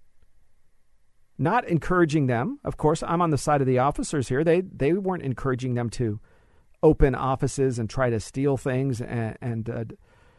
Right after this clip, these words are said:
you know, vandalize items in the hallway. Heck no. And those men and women that did that should go, well, I don't know about jail, but they certainly should be fined and, and,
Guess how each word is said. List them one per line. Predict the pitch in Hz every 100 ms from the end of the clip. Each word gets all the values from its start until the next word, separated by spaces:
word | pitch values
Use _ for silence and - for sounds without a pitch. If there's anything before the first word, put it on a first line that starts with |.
| _ _ _ -
you | - 135 131
know, | 110
vandalize | 147 143 143 135 131 127
items | 123 131 123
in | 127
the |
hallway. | 110 135 127
Heck | - 240 -
no. | 151 170 95 101 - _ -
And | 139
those | 165 185
men | 156 165
and | 160
women | 127 147
that | 165
did | 123 113
that | 143
should | - 131 135
go, | 135 117 127 131 - - - _ _ _ _ _
well, | - 127 123
I |
don't | 127
know | 123
about | 113 107
jail, | 131 110 92
but | 110
they | 120
certainly | 139 190 151
should | 139 139
be | 120
fined | 117 143 143 147
and, | 127 117
and, | - 117 113 107